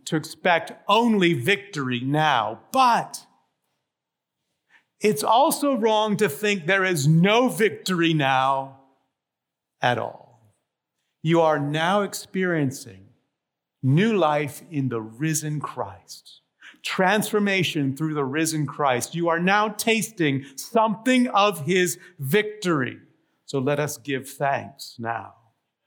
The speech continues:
Let us worship God now. Let us do verse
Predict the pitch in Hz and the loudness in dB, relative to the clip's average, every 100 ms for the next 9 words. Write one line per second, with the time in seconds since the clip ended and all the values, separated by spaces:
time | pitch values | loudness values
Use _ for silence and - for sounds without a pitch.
0 | _ _ _ _ _ 151 143 135 135 135 | _ _ _ _ _ 0 2 0 -2 -2
1 | 156 - 139 135 107 135 123 117 110 104 | 0 -2 -4 -10 -4 -2 0 -2 -4 -12
2 | _ _ 120 123 127 117 95 - 143 147 | _ _ -6 -2 -2 -4 -8 -6 -2 -2
3 | - 113 165 202 156 143 143 165 165 | -2 -2 0 2 2 2 0 0 0